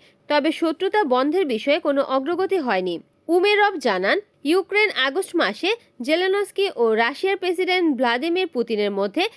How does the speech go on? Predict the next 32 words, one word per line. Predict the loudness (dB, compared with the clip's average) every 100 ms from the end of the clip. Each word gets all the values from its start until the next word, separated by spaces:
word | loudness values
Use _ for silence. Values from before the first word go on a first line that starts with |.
| -10 -4
একটি | -4 -2 -2
বৈঠকের | 2 2 2 -2 0
প্রস্তাব | -2 0 -2 0
দিয়েছে। | 0 0 -2 -6 -6 0
তবে | 0 2 0 2
রাশিয়া | 0 0 0 2
বলেছে, | 2 2 0 -4 -4 _ _
শীর্ষ | -2 0 2 0 0
দুই | 2 0
নেতার | 0 0 0
বৈঠক | 2 0 -2 -4
চুক্তি | -6 -4 -4
স্বাক্ষরের | -2 -4 -2 -2 -2 0
জন্য | 0 0
হবে, | -2 -2 0 -2 -4 -20 _ -4
আলোচনার | 0 0 2 0 2
জন্য | 0 -2 -2 -2
নয়। | -4 -8 _ -4
মস্কোর | 0 0 0 -2 0
প্রতিনিধি | 0 2 2 4 4
দলের | 4 2 2 2
প্রধান | 0 2 -2 -4 -8 _
ভ্লাদিমির | -2 0 0 0 2 4
মেডিনস্কি | 2 2 0 0 0 2
বলেন, | 2 2 0 0 _ _ _ -4
এখনই | -4 0 0 2 0
দুই | 0 0
নেতার | 0 0 2
বৈঠক | 2 2 0 -2
হওয়ার | 0 0
সময় | 0 -2 0 0
আসেনি। | -2 -6 -6 -6